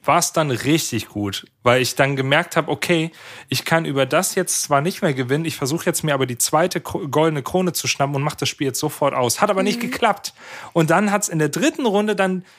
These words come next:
Speaker 1: geklappt, aber jemand anders hatte auch noch die dritte schwarze Krone gesammelt, aber ich hab dann quasi, weil das höherwertig ist, die zweite goldene Krone
Speaker 2: Mhm.
Speaker 1: zu haben, gewonnen. Es ist richtig gut. Also du musst so viel beachten. Es ist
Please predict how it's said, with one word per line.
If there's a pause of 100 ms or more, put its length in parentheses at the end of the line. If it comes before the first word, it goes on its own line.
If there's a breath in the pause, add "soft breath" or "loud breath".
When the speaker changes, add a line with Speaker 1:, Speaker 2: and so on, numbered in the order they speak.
(140)
Speaker 1:
geklappt,
aber
jemand
anders
hatte
auch
noch
die
dritte
schwarze
Krone
gesammelt,
aber
ich
hab
dann
quasi,
weil
das
höherwertig
ist,
die (180)
zweite
goldene
Krone
Speaker 2:
Mhm.
Speaker 1:
zu
haben,
gewonnen. (400 loud breath)
Es
ist
richtig
gut.
Also
du
musst
so
viel
beachten.
Es
ist